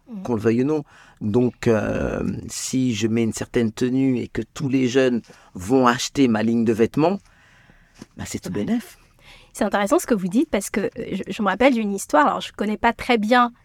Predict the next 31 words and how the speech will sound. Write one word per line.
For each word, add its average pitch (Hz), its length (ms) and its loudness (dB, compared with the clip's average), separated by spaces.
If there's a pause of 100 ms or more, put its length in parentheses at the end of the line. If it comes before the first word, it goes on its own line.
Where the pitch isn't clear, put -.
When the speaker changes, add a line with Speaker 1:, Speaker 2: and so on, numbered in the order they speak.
Speaker 1:
l'exactitude 202 800 0
de, 196 160 0
de, 208 220 -4
de, 196 200 -4
de, 180 360 -4
de 185 100 -4
cette - 140 -10
histoire-là, 214 440 4
mais 254 120 4
je 220 60 -6
Speaker 2:
Mhm. 196 40 -4
Speaker 1:
sais 254 180 0
que 202 160 -2 (580)
plein 262 180 6
de 254 60 2
chanteurs, - 640 0 (180)
Speaker 2:
Oui. - 180 -6 (100)
Speaker 1:
chanteuses, 240 540 2 (260)
Speaker 2:
Oui. - 140 -10 (140)
Speaker 1:
qui - 180 -8 (520)
viennent 220 480 6
des 208 220 0
églises, 208 460 2 (140)
qui - 120 -2
ont 202 80 0
commencé 233 540 -2
à 214 120 6
chanter 262 460 0
dans - 140 -4
les - 120 -6
chorales. 233 560 2